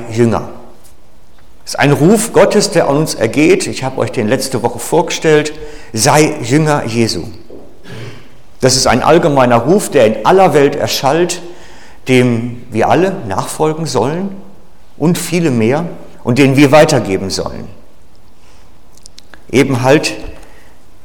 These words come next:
in der Nachfolge, geleitet durch den Heiligen Geist auf diesem Planeten unterwegs. Und wir sollen alle Welt einladen in diese Jüngerschaft, in diese Nachfolge.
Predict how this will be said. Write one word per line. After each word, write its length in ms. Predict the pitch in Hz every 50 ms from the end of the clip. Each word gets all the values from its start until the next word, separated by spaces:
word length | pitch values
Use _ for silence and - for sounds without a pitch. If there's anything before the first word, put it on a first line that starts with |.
| - - - - -
in 120 | - 139 143
der 100 | 143 135
Nachfolge, 760 | 139 139 135 135 - - - 117 95 90 92 85 80 78 78 - - - - - - - - - - - - -
geleitet 720 | - 113 107 117 131 147 - - - 165 165 - - - - - - - - -
durch 140 | - 131 123
den 200 | - 127 117 120
Heiligen 340 | 135 139 147 147 - 135 117
Geist 360 | 127 123 123 135 131 - -
auf 160 | 107 107 -
diesem 260 | - 139 127 143 135
Planeten 560 | - - 127 123 117 117 117 117 120 117 113 -
unterwegs. 720 | - 104 101 - 101 85 87 80 85 - - - - - - - - - - - - - - - - - - - - - - - - - - -
Und 100 | - 107
wir 100 | 117 113
sollen 260 | 110 131 123 123 127
alle 360 | - 117 143 170 185 175 143
Welt 340 | 123 139 147 147 147 - - - - -
einladen 720 | 101 113 131 143 139 131 127 120 120 123 117 113 113 -
in 200 | 117 139 143 131
diese 340 | 120 123 113 - 117 113 113 - - - - -
Jüngerschaft, 600 | 117 127 135 123 117 120 - 127 110 - - -
in 140 | 113 110
diese 220 | 104 110 98 - 101
Nachfolge. 600 | 92 90 87 90 - - - 80 78 78 - -